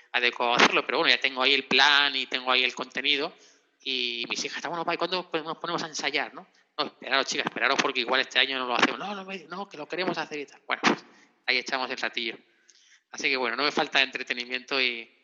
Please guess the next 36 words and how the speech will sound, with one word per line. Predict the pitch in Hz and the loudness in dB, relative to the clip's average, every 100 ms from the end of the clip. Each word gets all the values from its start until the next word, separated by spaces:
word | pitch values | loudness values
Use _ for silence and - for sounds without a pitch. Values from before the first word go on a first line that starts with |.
| _ _ _ - | _ _ _ -2
y, | |
bueno, | 151 139 | 0 2
como | 123 | 0
también | 135 151 | -2 0
soy | 160 | 0
bastante | 139 151 147 | 0 -2 -2
casero, | 131 - 147 156 | -2 0 0 0
pues | 127 | -4
esto | 127 143 | -4 -6
del, | 131 127 120 | -2 0 0
del | 123 | -2
confinamiento | 120 120 120 123 131 147 | -2 -4 -2 -2 -2 -2
lo | 131 | -2
he | |
llevado, | 117 117 113 113 - _ _ _ - | -2 -2 -2 -4 -12 _ _ _ -4
lo | 123 | 2
he | |
llevado | 120 120 117 | 2 2 2
razonablemente | 117 120 117 117 113 - 104 | 0 0 -2 -6 -10 -12 -10
bien. | 107 _ _ _ | -12 _ _ _
No, | 120 113 | -18 -18
no | 113 113 | -18 -16
me | 113 | -16
puedo, | - 113 110 120 _ - - _ - | -14 -16 -16 -20 _ -20 -20 _ -12
no | 117 | -10
me | |
puedo | - 113 | -10 -12
quejar. | - - 113 | -12 -12 -10
Y | |
mis | 117 120 | -6 -4
hijas, | 131 139 - | -2 -4 -4
pues, | 113 | -6
son | 123 | -6
muy | 123 | -6
buenas | 127 135 135 | -2 -2 -4
y, | 120 110 | -8 -16